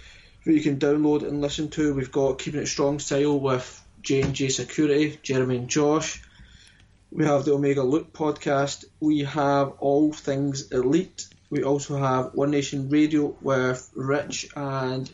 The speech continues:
James. And the newest addition to the network, uh, it's been a couple of episodes so far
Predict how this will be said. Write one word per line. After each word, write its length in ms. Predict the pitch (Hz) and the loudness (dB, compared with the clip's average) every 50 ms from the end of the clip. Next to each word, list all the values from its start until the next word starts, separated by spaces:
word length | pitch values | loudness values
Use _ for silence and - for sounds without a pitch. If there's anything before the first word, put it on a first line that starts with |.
| - - | -14 -8
James. 600 | 139 - 156 160 165 170 175 175 170 - - - - - - - - - - - | -2 2 4 4 6 4 4 2 0 -4 -8 -16 -20 -20 -20 -20 -20 -20 -8 -2
And 440 | 143 156 156 151 156 160 156 156 - - 160 151 | 0 2 2 2 2 0 0 -4 -8 -18 -14 -6
the 140 | - 165 160 | -4 -2 -2
newest 520 | 156 151 156 165 170 180 185 185 - - - | 0 0 2 2 4 4 2 0 -2 -4 -6
addition 440 | 143 147 156 160 165 - 165 156 151 | -6 -4 -2 -4 -4 -4 -6 -6 -6
to 120 | - 170 156 | -4 -4 -2
the 80 | 143 | 0
network, 420 | 147 160 - 156 170 185 180 - - - - | 0 0 0 2 0 0 0 -2 -10 -14 -10
uh, 60 | - 135 | -8 -6
it's 260 | 127 131 131 135 135 | -6 -6 -6 -8 -8
been 140 | - 139 131 | -10 -10 -8
a 40 | |
couple 200 | - - 139 151 | -6 -6 -2 0
of 60 | 143 143 | 0 0
episodes 300 | 139 139 156 147 139 - | 0 0 -2 -2 -2 -2
so 180 | - 151 147 | 0 0 0
far 400 | 147 - 151 151 160 175 175 - | 0 2 2 2 2 2 0 -2